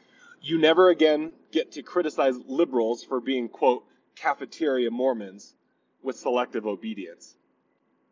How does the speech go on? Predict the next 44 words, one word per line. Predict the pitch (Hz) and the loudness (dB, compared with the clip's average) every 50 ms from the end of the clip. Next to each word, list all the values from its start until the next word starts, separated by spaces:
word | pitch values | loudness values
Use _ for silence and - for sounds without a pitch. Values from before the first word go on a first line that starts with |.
| _ _ _ - _ _ | _ _ _ -20 _ _
So | - - 147 139 139 131 123 - _ _ _ _ _ _ _ _ - | -8 0 4 4 4 4 2 -2 _ _ _ _ _ _ _ _ -2
maybe | 147 160 170 202 | -2 2 4 4
I'll | 202 185 165 | 4 4 4
break | - 156 160 151 147 - | 2 0 -4 -2 -2 -2
down | 156 143 139 135 135 | -2 -2 -2 -2 -2
what | 131 135 135 - - | -2 -2 -4 -4 -8
he | _ - 135 120 | _ -14 -14 -12
means. | 117 117 120 123 131 143 139 - - _ _ _ _ _ _ - | -10 -10 -10 -10 -10 -12 -14 -18 -20 _ _ _ _ _ _ -8
I, | 123 131 - _ _ _ - | -8 -8 -8 _ _ _ -12
I | 120 123 117 | -12 -10 -8
feel | - 143 143 | -4 0 0
like | 143 135 117 113 | 2 2 0 -2
it, | 107 - _ _ _ _ _ _ _ _ _ _ _ _ _ _ _ _ _ - | -8 -12 _ _ _ _ _ _ _ _ _ _ _ _ _ _ _ _ _ -8
most | 123 127 131 127 - | -6 -4 -4 -4 -6
of | 139 120 117 | -10 -10 -8
you | 123 131 127 | -8 -8 -6
that | 123 123 113 | -6 -6 -6
are | 110 107 | -6 -6
listening | 110 110 - - 131 127 | -8 -10 -10 -12 -14 -14
to | - 135 | -12 -8
this | 123 131 131 131 - | -6 -4 -4 -4 -4
are | 123 107 | -6 -4
young | 107 110 110 113 117 117 | -2 -2 -2 -2 -2 -4
and, | 113 107 107 107 - | -6 -10 -10 -14 -14
and | 110 104 | -14 -14
understand | 107 107 110 107 104 - - - 107 110 110 113 | -14 -10 -10 -10 -10 -8 -8 -6 -6 -4 -4 -2
what | 120 113 127 | -4 -4 -4
he | 127 131 | -8 -8
means. | 127 127 127 139 139 131 - | -6 -4 -4 -4 -6 -8 -12
Some | - - - 123 117 117 110 | -14 -10 -8 -8 -8 -8 -10
people | - - 123 110 - 117 104 95 - _ _ | -12 -14 -14 -10 -8 -8 -8 -8 -10 _ _
seem | - - - 127 120 107 | -20 -16 -12 -12 -12 -10
to | 104 98 | -12 -12
struggle | - - 110 107 107 107 | -6 -4 -4 -2 0 0
with | 110 107 - | 0 0 0
that, | 117 113 110 - | 0 0 0 -2
that | 110 101 - | -6 -10 -8
were | 104 101 | -8 -8
maybe | 101 104 104 95 101 | -6 -6 -6 -6 -6
a | 98 | -4
little | 101 104 104 | -4 -4 -4
bit | 95 98 - | -4 -6 -8
older, | 104 104 104 104 120 123 | -8 -8 -6 -4 -6 -4
but | 113 113 101 95 | -4 -4 -6 -6